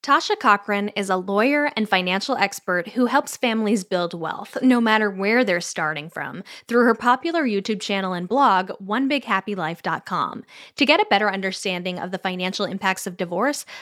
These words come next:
Tasha and I first delved into the legal and financial implications of marriage.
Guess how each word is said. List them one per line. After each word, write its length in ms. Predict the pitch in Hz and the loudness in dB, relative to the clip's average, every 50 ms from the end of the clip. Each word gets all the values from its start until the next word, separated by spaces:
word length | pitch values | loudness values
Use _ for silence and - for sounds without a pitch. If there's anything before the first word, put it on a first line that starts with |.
| - - _ - | -20 -20 _ 0
Tasha 400 | - 277 311 339 - - 392 359 | 4 4 4 4 4 2 2 2
and 140 | 311 254 | 4 2
I 140 | 247 214 202 | 2 2 2
first 760 | - - - _ 214 214 247 320 311 - - - - 208 190 | 0 -6 -8 _ -2 -2 0 -2 -2 -4 -8 -10 -10 -8 -2
delved 340 | - 208 208 214 220 208 - | 0 2 2 2 2 0 -2
into 220 | 147 214 214 220 | -2 -2 -2 -2
the 160 | 190 202 185 | -2 -4 -2
legal 560 | 185 185 208 240 269 254 285 269 269 262 247 - - | -2 -2 -4 -4 -4 0 0 2 2 2 0 -2 -4
and 260 | 233 247 302 294 - | -2 -2 -2 -2 0
financial 640 | - 294 247 226 220 240 302 349 320 - - 190 151 | 0 2 2 4 4 2 2 2 0 0 -2 -2 -2
implications 800 | 175 180 180 180 180 - 180 175 170 - 185 175 175 180 180 190 - _ - | -2 -4 -4 -6 -6 -4 -4 -4 -2 -4 -4 -4 -6 -6 -6 -8 -4 _ 0
of 160 | 196 185 180 | 0 2 0
marriage. 840 | 175 180 180 180 - - - - - - - - - - - - | -2 -2 0 0 0 0 -2 -6 -8 -8 -8 -8 -8 -8 -10 -14